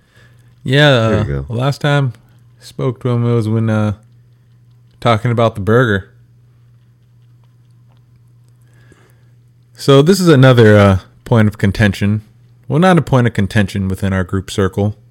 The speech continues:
Speaker 1: Now,
Speaker 2: We're old niggas that don't remember each other's birthdays. I don't think any of us ever remembered anybody's birthday except for Dom's.
Speaker 1: we've been friends since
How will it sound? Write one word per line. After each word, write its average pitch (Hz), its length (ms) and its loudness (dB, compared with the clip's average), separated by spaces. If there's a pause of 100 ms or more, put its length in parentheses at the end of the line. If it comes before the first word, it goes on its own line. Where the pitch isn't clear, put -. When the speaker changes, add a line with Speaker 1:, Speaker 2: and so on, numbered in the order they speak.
(1300)
Speaker 1:
Now, 113 560 0 (340)
Speaker 2:
We're 110 240 4
old 107 280 2
niggas 98 300 2
that 85 160 -2
don't 92 320 -2
remember 87 640 -4
each 85 180 -4
other's 82 240 -4
birthdays. 85 400 -4
I 87 100 -2
don't 208 120 -10
think 185 220 0
any 107 240 2
of 95 120 0
us 95 180 0
ever 95 260 -2
remembered 90 460 -2
anybody's 82 520 -2
birthday 85 440 -4
except 82 320 -6
for 82 120 -2
Dom's. 78 420 -8
Speaker 1:
we've 175 200 2
been 202 120 2
friends 170 460 0
since - 460 -2